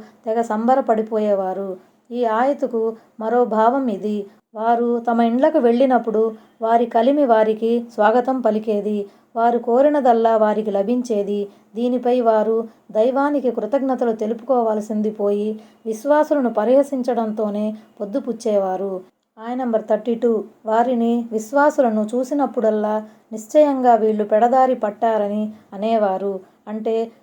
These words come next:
బహుదైవారాధకుల దృష్టికి ఏకదైవారాధకుల మార్గభ్రష్టులుగా కనిపించేవారు. అవిశ్వాసుల దృష్టికి విశ్వాసులు దుర్మార్గులుగా కనిపించేవారు. విచిత్రం కదూ! ఈ పరిస్థితి ఇప్పటికీ నెలకొని ఉంది.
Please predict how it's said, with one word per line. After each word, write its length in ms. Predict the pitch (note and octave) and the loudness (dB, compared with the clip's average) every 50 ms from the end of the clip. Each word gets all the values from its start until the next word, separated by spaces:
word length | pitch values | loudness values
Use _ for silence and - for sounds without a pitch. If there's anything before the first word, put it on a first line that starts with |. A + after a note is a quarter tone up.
| _ _ | _ _
బహుదైవారాధకుల 1160 | - G#3 G#3 C4 D4 A3+ A#3+ A3+ A#3+ B3+ C4+ C#4 D4 C#4+ C#4 C4+ C4 A#3+ B3 B3 B3 A#3+ A3 | -6 -4 -2 -2 0 2 4 4 4 4 4 4 4 6 6 4 4 4 2 0 2 2 0
దృష్టికి 680 | G#3 G#3+ G#3 G#3 - - B3 A3+ A3 A3 G#3+ A3 A3 A3 - _ _ _ - | 0 0 -4 -8 -8 -8 -8 -6 -4 -4 -4 -4 -4 -6 -10 _ _ _ -6
ఏకదైవారాధకుల 1200 | G#3 A3 B3 B3+ C#4 C#4+ A#3 A3+ G#3+ A3+ A#3+ B3 C4+ C#4 C#4 C4+ B3+ B3+ A3 B3 A#3 A#3 A#3 A3 | -4 -2 -2 0 0 0 2 4 4 4 6 6 6 6 6 4 4 4 2 2 0 0 0 0
మార్గభ్రష్టులుగా 1300 | G#3+ G3+ G3+ G#3+ A3 B3 A#3 C4 - - - D#4 D#4 - - - C#4 B3 A#3+ A3+ G#3 G#3 G#3 G#3 G#3+ G#3+ | 0 0 0 -2 -2 0 0 0 0 0 -2 -6 -8 -10 -8 -4 -2 0 0 0 0 0 0 -2 -2 -4
కనిపించేవారు. 920 | G#3+ G#3+ A3 A3 A#3 A#3 A3+ A3 A3+ G#3+ G3+ F#3+ F#3 F3+ F#3 F#3+ G3+ G3 F#3 F#3+ - _ _ _ _ _ - | -4 -6 -4 -4 -6 -6 -6 -4 -2 0 0 0 0 0 -2 -2 -4 -6 -8 -10 -16 _ _ _ _ _ -12
అవిశ్వాసుల 680 | A3 A3 B3+ D4+ D4+ - D4 D#4 D#4 D#4 D#4 D#4 D4+ | -8 -6 -6 -6 -4 -2 0 0 0 0 2 2 2
దృష్టికి 720 | C4 G3 A3+ A#3 A3+ - - B3+ A#3+ - A3+ A3+ A#3 A3+ - - _ _ - | 2 2 0 -4 -4 -4 -6 -6 -4 -2 -2 -2 -2 -4 -6 -12 _ _ -14
విశ్వాసులు 760 | A3+ G#3+ - - C#4 C#4+ C#4+ C#4 C4+ B3+ G#3+ A3 A3 A#3 A#3 A#3 - _ _ - | -14 -12 -6 0 2 2 2 2 0 0 0 0 0 0 -2 -4 -10 _ _ -8
దుర్మార్గులుగా 680 | F#3+ A3+ A3 A#3+ C4+ C#4 D4 D4+ B3+ C#4 C4 B3 B3 A#3 | -6 -4 -2 0 2 2 2 2 2 2 2 4 4 4
కనిపించేవారు. 960 | A3+ A3+ G#3+ A3 G#3+ A#3+ A#3 A3+ A3+ A#3+ G#3+ G3+ G3+ F#3+ F#3+ F#3+ G3+ G3 F#3+ F#3+ - _ _ _ - | 4 2 -2 -4 -4 -4 -4 -4 -2 -2 0 0 -2 -2 -4 -4 -4 -6 -6 -10 -16 _ _ _ -16
విచిత్రం 500 | A3 A3 D4 C#4+ - D#4 D4 C#4+ C4+ B3 | -12 -10 -10 -4 -2 0 0 0 0 0
కదూ! 400 | A3 G#3+ F#3+ G#3+ G#3+ G#3+ G3+ G3+ - _ _ _ - | 0 0 0 0 -2 -2 -4 -6 -10 _ _ _ -10
ఈ 120 | A#3 B3 A#3+ | -8 -6 -2
పరిస్థితి 500 | A3+ A3+ A3+ B3 B3 - D4+ - D4+ C4 | -2 -2 -2 -2 -2 -4 -4 -4 -4 -4
ఇప్పటికీ 500 | A3+ A3+ - - C4 B3 C4 A#3+ C#4+ C#4+ | -6 -4 -4 -4 -2 -2 -2 -2 -2 -2
నెలకొని 440 | A#3+ A3 A3 A#3 A#3 C4+ B3+ B3 | 0 0 -2 0 2 2 2 2
ఉంది. 460 | A3+ G#3 G3 G3 G3 G#3+ G#3+ G3+ G3 | 0 -2 -4 -4 -2 -2 -2 -2 -4